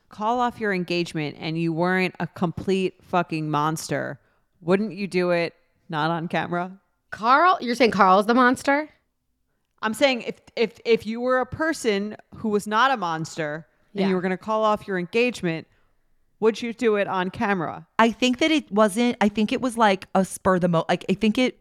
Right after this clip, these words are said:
Speaker 3: stemmed from a fight that organically or organically, quote unquote, like, I don't think it was like,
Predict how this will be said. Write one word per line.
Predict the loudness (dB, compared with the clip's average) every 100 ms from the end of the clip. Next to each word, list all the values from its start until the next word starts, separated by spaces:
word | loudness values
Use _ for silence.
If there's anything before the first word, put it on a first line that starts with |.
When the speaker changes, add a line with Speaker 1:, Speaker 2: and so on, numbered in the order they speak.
| _ _
Speaker 3:
stemmed | -6 4 4 4
from | 0 -2
a |
fight | 0 4 4 2 -10 _ _ _ -4
that | -4 -4 _ _ -4
organically | -4 2 4 4 0 0 0 -2 -6 _ _ _ _ _ _ -4
or | -2 -2 -4 -6
organically, | -4 2 2 2 -2 -6 -4
quote | -4 -4
unquote, | -6 -8 -8 -10 -14 -20 -20 _ _ _ _ _ _ _ _ _ _ _
like, | 4 4 2 0
I | 0
don't | 0 -2
think | -2 0
it | 0
was | 0
like, | 0 0